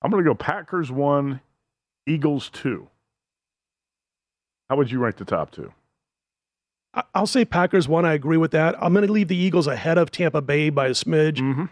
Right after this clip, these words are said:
Speaker 2: because I gotta see what Tampa Bay is gonna do with that offensive line with the injuries up front. And I haven't even mentioned, by the way, it just dawned on me, I haven't even mentioned A-, A J Brown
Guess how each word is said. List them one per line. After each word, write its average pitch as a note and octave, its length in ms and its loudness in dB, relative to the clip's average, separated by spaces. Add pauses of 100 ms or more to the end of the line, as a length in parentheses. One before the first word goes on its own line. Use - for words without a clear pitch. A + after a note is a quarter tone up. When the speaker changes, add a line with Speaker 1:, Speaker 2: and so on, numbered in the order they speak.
Speaker 2:
because D#3 260 0
I D#3 60 2
gotta D3+ 200 2
see - 120 -4
what D3 120 -2
Tampa D3+ 260 -2
Bay D#3 120 -2
is C#3+ 100 -2
gonna C#3+ 180 -2
do D3 120 -4
with C#3+ 100 0
that C#3 140 0
offensive C#3 380 -4
line C#3+ 240 -4
with C3+ 120 -4
the B2+ 160 -6
injuries C#3 360 -2
up C#3 160 0
front. C#3+ 280 -2 (460)
And G3 100 0
I A#3 60 2
haven't C#4 160 4
even G#3+ 100 0
mentioned, G3+ 220 0
by G3+ 120 0
the F#3 80 0
way, G3+ 140 4
it F#3 60 2
just D#3+ 180 0
dawned F3 260 0
on D#3+ 80 0
me, D#3 120 0
I - 20 4
haven't F#3 140 2
even E3+ 160 0
mentioned E3+ 240 -2
A-, E3+ 240 0
A F#3+ 120 2
J D#3 180 2
Brown D3 440 -2